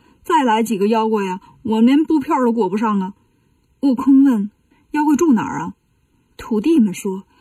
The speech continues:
：“啊，这山中有一条枯松涧，涧边有一座火云洞，妖怪住在洞里。这妖怪可厉害了，不但呢把我们衣服都抢了去，还让我们给他烧火打扫卫生呢。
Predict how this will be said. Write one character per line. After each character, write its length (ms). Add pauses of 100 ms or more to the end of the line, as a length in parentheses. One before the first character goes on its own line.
(260)
：“啊， 180
这 120
山 340
中 200
有 180
一 100
条 260
枯 380
松 240
涧， 260 (380)
涧 280
边 280
有 180
一 60
座 180
火 360
云 200
洞， 200 (320)
妖 200
怪 160
住 200
在 100
洞 300
里。 80 (480)
这 100
妖 180
怪 140
可 220
厉 240
害 180
了， 220 (180)
不 120
但 260
呢 120
把 160
我 140
们 180
衣 160
服 120
都 160
抢 300
了 100
去， 180 (220)
还 200
让 160
我 60
们 140
给 100
他 100
烧 320
火 280 (160)
打 160
扫 140
卫 200
生 320
呢。 160